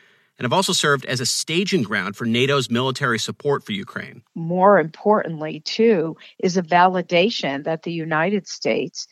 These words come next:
Speaker 2: is not going to forget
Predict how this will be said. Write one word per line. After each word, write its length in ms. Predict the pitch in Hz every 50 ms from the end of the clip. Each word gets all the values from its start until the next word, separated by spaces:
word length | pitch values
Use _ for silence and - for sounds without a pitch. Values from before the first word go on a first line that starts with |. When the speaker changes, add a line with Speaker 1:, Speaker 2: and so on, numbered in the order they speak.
| _ _ _ _ _
Speaker 2:
is 240 | - 185 180 156 170
not 440 | 170 165 175 165 175 185 190 - - - 247
going 480 | - 165 160 160 165 165 165 175 170 - _ _ _ _ _ _ _ _
to 440 | - - 180 165 165 165 170 - - _
forget 720 | - - - - 170 151 - 180 175 208 254 240 - - -